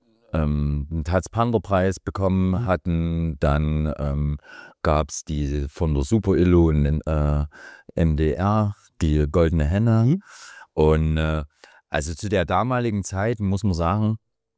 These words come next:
Speaker 1: war das, das war schon so ein bisschen der, der Höchststand, äh, des, des Projektes, weil da waren die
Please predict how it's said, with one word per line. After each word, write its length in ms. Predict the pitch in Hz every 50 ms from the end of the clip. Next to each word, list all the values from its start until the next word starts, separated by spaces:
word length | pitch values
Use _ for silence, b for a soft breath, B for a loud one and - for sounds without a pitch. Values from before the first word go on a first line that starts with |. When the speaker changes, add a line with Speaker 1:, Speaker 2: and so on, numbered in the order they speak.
| _ _ _ _ _ _ -
Speaker 1:
war 200 | 76 76 82 90
das, 260 | 92 92 - - - -
das 300 | 71 - 90 85 85 80
war 120 | 82 90
schon 300 | - - 104 104 117 123
so 220 | 110 107 101 95
ein 100 | 90 85
bisschen 240 | 87 107 98 104 95
der, 360 | 78 85 82 85 85 82 82 - b b b b b b b b b
der 160 | - 80 78 76
Höchststand, 800 | 92 113 123 - - - - 87 87 90 90 90 - - - - -
äh, 400 | - 87 82 82 82 82 82 80 - b b b b b b b -
des, 140 | 92 - - _ _ _ - - - -
des 120 | 104 95 -
Projektes, 920 | - - - 82 78 85 104 123 - - - 104 104 110 127 135 - - B B B B B
weil 720 | 76 71 76 73 80 85 92 104 113 120 131 135 143 170 - B B B B B B
da 160 | 87 73 71
waren 400 | 76 76 80 92 107 113 110 92
die 340 | 87 87 85 87 87 85